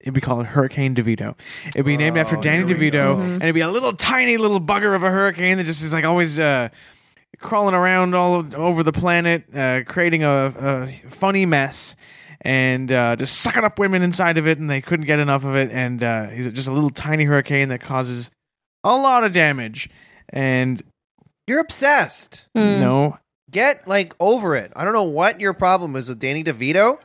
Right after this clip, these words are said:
Speaker 1: I don't
Speaker 2: but
Speaker 1: ha-
Speaker 2: we're friggin' sick of it.
Speaker 1: I don't have a problem with Danny DeVito. I'd like to just clarify.
Speaker 3: I think you do.
Speaker 1: I'm just fascinated by
Speaker 2: You're obsessed.
Speaker 1: him. But I'm just
Speaker 2: You're
Speaker 1: fascinated.
Speaker 2: obsessed with him and him having sex.
Speaker 1: I'll,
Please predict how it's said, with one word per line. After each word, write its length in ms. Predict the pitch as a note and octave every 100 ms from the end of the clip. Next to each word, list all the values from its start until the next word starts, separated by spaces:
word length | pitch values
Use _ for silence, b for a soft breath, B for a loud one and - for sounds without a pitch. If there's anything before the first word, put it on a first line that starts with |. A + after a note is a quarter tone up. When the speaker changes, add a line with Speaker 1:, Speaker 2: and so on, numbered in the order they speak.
| -
Speaker 1:
I 60 |
don't 140 | D3+ F#3
Speaker 2:
but 140 | E3+
Speaker 1:
ha- 40 |
Speaker 2:
we're 280 | F3+ C#4+ D4
friggin' 840 | A3 - - - A3+ A3 A3 E3+ D#3+
sick 440 | - - A#3+ A#3+
of 120 | G#3+
it. 160 | D#3 A2 -
Speaker 1:
I 120 | E3+
don't 200 | F#3+ A#3
have 120 | A#3
a 40 |
problem 540 | G3 - E3+ E3+ G3+ A3+
with 140 | A3+
Danny 220 | G#3 G#3 G3+
DeVito. 300 | G3+ G#3+ G#3+
I'd 100 | G3+
like 140 | F3
to 60 | -
just 180 | D3+ -
clarify. 560 | D#3+ D#3 E3+ F3 F#3+ A3
Speaker 3:
I 80 | A3
think 240 | D4+ D4+
you 80 | C4
do. 360 | F#3+ E3+ E3+ F3
Speaker 1:
I'm 80 | E3
just 120 | F3
fascinated 600 | - E3 E3 D#3 C#3+ C3+
by 140 | B2 A#2+
Speaker 2:
You're 100 | A#2+
obsessed. 500 | - C4 D4 A#3 -
Speaker 1:
him. 200 | D3 C3 B B -
But 140 | - F3
I'm 120 | G3
just 140 | G3 -
Speaker 2:
You're 60 |
Speaker 1:
fascinated. 520 | A#3 C#4 C4+ A3 G#3+
Speaker 2:
obsessed 260 | A3 C4 D4
with 120 | B3+
him 320 | A#3 A#3+ A#3 A3
and 140 | F3+ F#3
him 120 | G#3
having 200 | G#3 G3
sex. 560 | F3+ F#3 F3 - - -
Speaker 1:
I'll, 160 | - F3